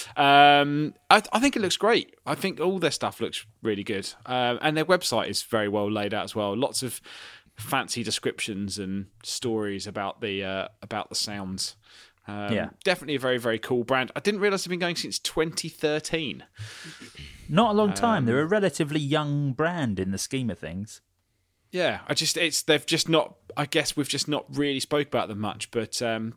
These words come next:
Speaker 1: they're definitely cropping up on a few more pedal boards I've seen recently.
Speaker 2: Yeah, yeah, certainly. Um, well, yeah, I'm gonna, I'll probably talk about a different pedal each week, I think, 'cause there's, uh, there's so many to get through, but they're all,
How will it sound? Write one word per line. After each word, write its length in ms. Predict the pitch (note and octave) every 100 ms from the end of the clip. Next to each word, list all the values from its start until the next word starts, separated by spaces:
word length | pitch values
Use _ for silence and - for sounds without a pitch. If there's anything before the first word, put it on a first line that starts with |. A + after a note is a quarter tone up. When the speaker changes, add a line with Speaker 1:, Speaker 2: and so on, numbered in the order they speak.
| -
Speaker 1:
they're 80 | C#3+
definitely 380 | F3+ E3 - C#3
cropping 320 | C#3 - B2+
up 140 | -
on 40 | A#2+
a 40 |
few 240 | - C3 B2
more 160 | A#2
pedal 260 | - B2+ A2+
boards 340 | G2 F#2 F#2
I've 120 | G2 -
seen 220 | G2 F#2+
recently. 480 | F#2+ - - G#2 - - - - - -
Speaker 2:
Yeah, 200 | F#2+ D#2+ _ _ _
yeah, 240 | A2+ F#2+
certainly. 460 | - A2+ F#2 D2 F2 _ -
Um, 420 | A2 G#2+ G#2 G#2 - - -
well, 120 | G3+
yeah, 140 | F3+
I'm 100 | B2
gonna, 360 | C#3+ E3+ D3 C#3
I'll 80 | E3+
probably 220 | F#3+ A3 D#3+
talk 240 | D#3+ C#3+
about 180 | C#3+ A2+
a 40 |
different 260 | B2 - F#2+
pedal 220 | C3 B2
each 180 | A#2+ A2
week, 240 | E3+ E3+
I 40 | G2+
think, 340 | - G2 G#2+
'cause 200 | - A#2
there's, 300 | B2+ A#2+ A#2 B2+
uh, 280 | A#2+ A#2 A2+ _ _ _ - - - -
there's 160 | B2+
so 140 | - F3
many 180 | D3 G#2+
to 80 | -
get 180 | D#3 -
through, 260 | F#2+ G#2+
but 140 | A2+ A2+
they're 140 | B2+
all, 280 | C3 B2 A#2